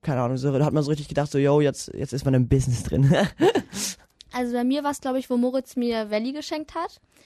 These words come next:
Speaker 1: Süß.
Speaker 2: Weil da
Speaker 1: Oh,
Speaker 2: hab ich
Speaker 1: süß, jetzt kommt das.
Speaker 2: Also weil mir das Pony geschenkt hat, weil da war halt, ab da hab ich irgendwie mehr gemacht, weil ich halt auch irgendwie, ja, weil das war dann irgendwie so, den kannte halt auch von Moritz dann jeder, dieses Pony. Ich dachte, ja,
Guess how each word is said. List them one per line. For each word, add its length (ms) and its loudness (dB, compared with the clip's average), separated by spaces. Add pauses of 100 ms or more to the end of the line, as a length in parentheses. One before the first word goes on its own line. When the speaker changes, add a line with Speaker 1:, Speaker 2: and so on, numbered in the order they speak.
(200)
Speaker 1:
Süß. 160 -14
Speaker 2:
Weil 320 2
da 260 2
Speaker 1:
Oh, 40 4
Speaker 2:
hab 60 4
ich 80 -4
Speaker 1:
süß, 680 6
jetzt 220 -2
kommt 260 0
das. 320 -6
Speaker 2:
Also 320 2
weil 140 6
mir 60 2
das 160 -2
Pony 200 2
geschenkt 240 -2
hat, 100 -4
weil 140 2
da 180 2
war 320 4 (220)
halt, 240 0
ab 120 -6
da 100 0
hab 80 0
ich 100 -10
irgendwie 220 0
mehr 260 4
gemacht, 460 0 (140)
weil 140 2
ich 140 -6
halt 160 0
auch 80 -6
irgendwie, 440 -4 (180)
ja, 240 -4
weil 300 0
das 180 -12
war 100 -2
dann 180 -4
irgendwie 240 -6
so, 320 -6 (680)
den 100 2
kannte 420 -2
halt 180 0
auch 100 -2
von 220 0
Moritz 280 0
dann 120 -2
jeder, 160 -2
dieses 260 -6
Pony. 260 2
Ich 80 -4
dachte, 240 -6
ja, 140 -2